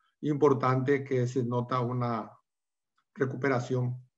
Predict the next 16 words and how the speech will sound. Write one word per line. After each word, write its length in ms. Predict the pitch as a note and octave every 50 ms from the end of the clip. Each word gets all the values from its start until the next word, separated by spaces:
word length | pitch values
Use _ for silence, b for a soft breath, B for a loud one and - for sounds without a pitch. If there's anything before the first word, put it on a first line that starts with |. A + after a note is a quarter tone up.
| _ _ _ _ _ _ _ _ _ _ _ _ _ _ _ _ _ _ _ _ b b b b b b b b b b b b b b _
Pero 180 | - D3+ D3 C#3+
esta 140 | C#3 F3+
recuperación 580 | E3+ F3 - F3+ F3 F#3 F3 D#3 C3 D3 D3+ D#3
afecta, 760 | D3+ C3+ B2+ D3+ C#3+ B2 B2 - D3 C#3+ C3 A#2 A2 - - -
este, 220 | - C3 B2+ C#3+
los 280 | C3+ C#3 C3 B2 A#2+ C3
efe-, 120 | C#3 C#3
los 260 | C#3+ C#3 C3+ C3+ C3 B2+
empleos 340 | B2+ B2+ C3 B2+ C3 C3+
informales, 720 | C#3 C3+ C3+ C3+ B2 B2 B2 B2 A#2 G#2 - - - _ _ _ _ _ _ _ _ _ _ _ _ _ _ _ _ _
donde 220 | - C#3+ C3 C3 C3
las 120 | C3 B2+
mujeres 340 | C3 B2+ B2 C3 B2+ C3 B2+
están 220 | B2 B2 A#2 A#2
quedando 420 | A#2 B2 A#2+ A#2 A2 A2 A#2 A#2 A#2
rezagadas. 840 | - A#2+ A2 - A#2+ G#2 G#2 G2+ F#2+ F#2 - - - - _ _